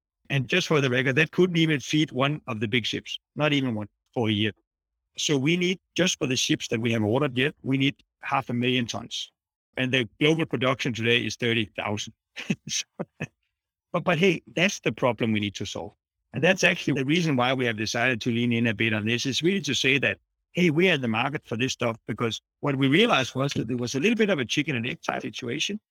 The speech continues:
where nobody produced green fuels because there was no market, there were no ships to burn it, and nobody built the ships because there was no fuel. So there you are looking <laughs> at each other. And, and we are, I think we're trying to break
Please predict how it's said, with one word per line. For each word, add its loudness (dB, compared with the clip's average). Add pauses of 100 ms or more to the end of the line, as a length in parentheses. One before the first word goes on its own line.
(460)
where 2
nobody 6 (300)
produced 2
green 2
fuels 2
because 0 (340)
there -4
was -6
no -6
market, -6
there 0
were -2
no 0
ships -6
to -16
burn -10
it, -12 (300)
and -2
nobody 2
built -4
the -6
ships -4
because -4
there -4
was -4
no -4
fuel. -6 (360)
So 0
there 6
you 4
are 2 (180)
looking 2
<laughs> 0
at -4
each -2
other. -8 (640)
And, -2
and 4
we 6
are, 4
I 6
think 2
we're 4
trying 0
to -2
break 0